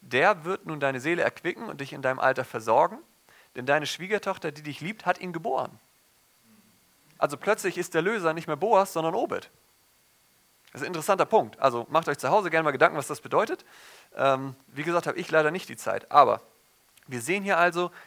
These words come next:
die Frauen richten sich an Naomi,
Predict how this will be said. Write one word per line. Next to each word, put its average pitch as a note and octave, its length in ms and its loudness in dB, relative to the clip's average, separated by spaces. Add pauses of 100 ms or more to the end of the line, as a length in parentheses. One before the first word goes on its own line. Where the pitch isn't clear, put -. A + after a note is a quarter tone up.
die C3+ 80 -10
Frauen E3+ 280 2
richten E3 380 -4
sich D3+ 320 -6
an D3+ 300 2 (220)
Naomi, C#3 540 0